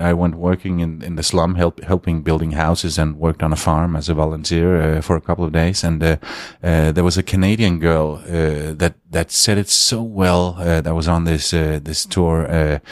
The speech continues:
she said, uh, "If more people were,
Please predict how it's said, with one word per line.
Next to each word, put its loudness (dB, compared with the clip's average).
she -2
said, 2
uh, 2
"If -8
more 2
people -2
were, 0